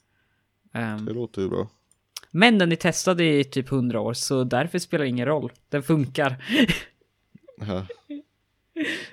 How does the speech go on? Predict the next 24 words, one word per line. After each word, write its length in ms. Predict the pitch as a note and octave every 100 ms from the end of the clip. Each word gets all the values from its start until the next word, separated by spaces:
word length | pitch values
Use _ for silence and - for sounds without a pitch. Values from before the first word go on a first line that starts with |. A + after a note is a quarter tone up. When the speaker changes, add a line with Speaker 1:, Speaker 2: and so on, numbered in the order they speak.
| _ - - - - - _ - _ F#3+ - - - -
Speaker 2:
Ja, 180 | G2
du. 140 | A2+ G#2 - C3 - E3 - - - - - _
<laughs> 80 | A2+
Hjälp. 260 | G#2+ B2 - - - _ _ _ -
Speaker 1:
Alvedon 540 | D#3+ E3+ F#3 G#3+ G#3
är 40 | F3+
ju 100 | C#3
också 220 | C3 C#3
grundat 360 | C3 A#2 A2+
på 80 | B2+
paracetamol, 720 | C3+ B2+ A#2+ A#2+ - A2 C3+ D#3+
typ. 280 | F#3 F3+
Så 180 | - -
det 260 | B2+ C#3+ D3+
är, 40 |
finns 420 | E3 C3+ A#2 - -
över 280 | C3 A#2+
hela 200 | A#2+ A2
världen 280 | A2+ C#3+ D#3
som 140 | C#3 B2+
paracetamol 760 | A#2+ - A2+ - A2+ B2+ D3+
i 60 | D3+
olika 380 | D3 C3+ C3 C3+
förpackningar, 600 | - C3+ - C#3 C#3